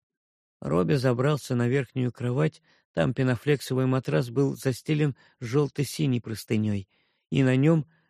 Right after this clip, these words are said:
лежали сшитые из желтых и синих ромбиков одеяла и набитые чем-то душистым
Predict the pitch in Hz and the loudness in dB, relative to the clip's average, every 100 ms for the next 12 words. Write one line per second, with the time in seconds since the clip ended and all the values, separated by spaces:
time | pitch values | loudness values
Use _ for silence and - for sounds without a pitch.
0 | _ 139 147 139 190 151 - - 180 - | _ -2 0 2 2 0 -4 -4 -4 0
1 | 147 127 120 151 170 - 135 143 - 165 | -2 -2 -2 0 0 -2 -4 -4 -4 0
2 | 156 - 156 170 151 139 - 139 127 131 | 0 0 0 2 0 -2 -2 -2 0 0
3 | 170 160 143 - - _ 165 175 160 147 | 2 4 0 -4 -20 _ 2 4 4 2
4 | 175 - 147 - 165 170 - 147 - _ | 0 2 0 2 0 2 0 -2 -4 _
5 | 127 143 - 190 - 175 147 | -8 -8 -2 -4 0 2 0